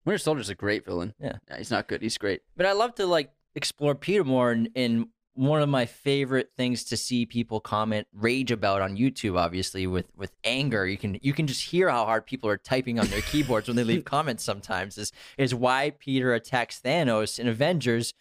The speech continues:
Speaker 2: when he's asleep, when Mantis has him asleep and they're trying to get the gauntlet from him. And I think, obviously, it's because Peter's love for Gamora is what makes him attack Thanos when he's asleep, because this shows how truly human he really is. He might be the most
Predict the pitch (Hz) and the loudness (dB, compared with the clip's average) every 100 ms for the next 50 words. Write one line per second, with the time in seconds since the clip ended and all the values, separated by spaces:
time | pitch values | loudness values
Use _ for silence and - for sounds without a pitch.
0 | _ _ 127 127 110 123 123 - - 160 | _ _ 0 0 2 2 2 0 0 -2
1 | - 107 104 107 - 107 104 104 101 - | -2 -2 -2 -2 -4 -2 -2 -2 -4 -2
2 | 117 110 101 - 101 101 101 98 95 131 | -4 -2 -4 -2 -2 -2 -2 -4 -4 -4
3 | 120 113 - 98 95 95 95 _ - - | -2 -6 -6 -4 0 0 -2 _ -20 -20
4 | - 151 170 143 151 180 180 170 - 139 | -6 -2 -2 0 0 0 0 -2 -2 -4
5 | - 143 - 139 127 - - 156 160 139 | -4 -8 0 0 0 -6 -2 0 0 -2
6 | 113 135 233 - 143 135 113 110 110 107 | 0 2 2 0 -2 0 2 4 4 2
7 | 95 _ _ _ _ 139 131 147 143 143 | 0 _ _ _ _ -2 2 2 2 0
8 | - 147 139 135 139 - 151 220 143 - | 0 -2 0 -2 -4 -4 -2 2 0 0
9 | 123 120 117 - 127 117 - 123 - - | -2 0 0 -2 -4 -2 -2 -2 -4 -18
10 | - _ 160 156 - 180 240 208 - 156 | -20 _ -2 -2 0 2 2 0 0 0
11 | 147 - - 180 180 - - 175 170 143 | 0 -4 0 2 2 0 0 2 2 2
12 | 139 135 147 143 175 143 120 131 131 131 | 2 4 2 4 2 2 2 2 2 2
13 | 135 131 135 - | 2 2 2 0